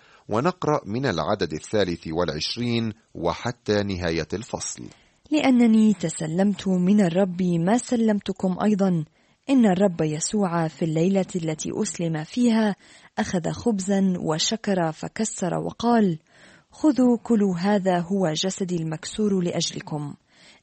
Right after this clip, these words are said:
Speaker 2: اصنعوا هذا لذكري.' كذلك الكأس أيضًا بعدما تعشوا قائلًا: 'هذه الكأس هي العهد الجديد بدمي، اصنعوا هذا كلما شربتم لذكري.'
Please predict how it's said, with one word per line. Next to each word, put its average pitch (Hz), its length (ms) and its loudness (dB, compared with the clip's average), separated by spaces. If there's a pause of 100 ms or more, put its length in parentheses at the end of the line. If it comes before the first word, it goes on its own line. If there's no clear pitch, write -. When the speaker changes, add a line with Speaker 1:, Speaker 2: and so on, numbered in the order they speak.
Speaker 2:
اصنعوا 240 540 4
هذا 165 360 2
لذكري.' 151 580 -6 (600)
كذلك 180 480 4
الكأس 180 380 -2 (200)
أيضًا 196 380 2 (420)
بعدما 262 400 4
تعشوا 220 680 0
قائلًا: 170 580 0 (460)
'هذه 190 360 4
الكأس - 460 -4 (220)
هي 226 240 4
العهد 190 400 0
الجديد 160 520 0
بدمي، 147 500 -4 (580)
اصنعوا 220 480 2
هذا 190 420 2 (300)
كلما 277 420 4
شربتم 180 640 0
لذكري.' 147 600 -6